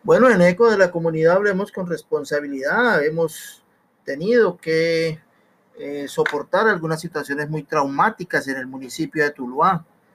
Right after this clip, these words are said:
por efectos de el paro nacional que en este momento, eh, realizan las centrales obreras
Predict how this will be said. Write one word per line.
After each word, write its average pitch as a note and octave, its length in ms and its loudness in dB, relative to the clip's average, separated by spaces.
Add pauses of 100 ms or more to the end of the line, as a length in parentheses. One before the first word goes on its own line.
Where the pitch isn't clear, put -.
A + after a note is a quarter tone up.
(420)
por C3+ 540 0
efectos D3+ 720 -2
de C#3 500 -4
el B2+ 220 -10
paro E3+ 480 2
nacional D3 920 -2
que C3 140 -12
en C3+ 100 -8
este D3+ 240 -6
momento, C#3+ 680 -4 (680)
eh, C3+ 320 -4
realizan C#3+ 680 0
las C3 180 0
centrales D3+ 880 0
obreras F3+ 960 0